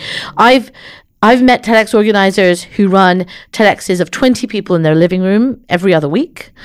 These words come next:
I've, you know, met ted X organizers who've done things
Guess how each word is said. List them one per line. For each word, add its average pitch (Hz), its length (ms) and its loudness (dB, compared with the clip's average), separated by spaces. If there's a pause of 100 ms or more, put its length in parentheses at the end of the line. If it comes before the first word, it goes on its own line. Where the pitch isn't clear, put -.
(340)
I've, 190 400 2 (340)
you 202 60 2 (140)
know, 165 120 2
met 185 260 0
ted 196 140 0
X 180 300 -2
organizers 175 720 0
who've 160 240 -6
done 160 180 -4
things 156 380 -6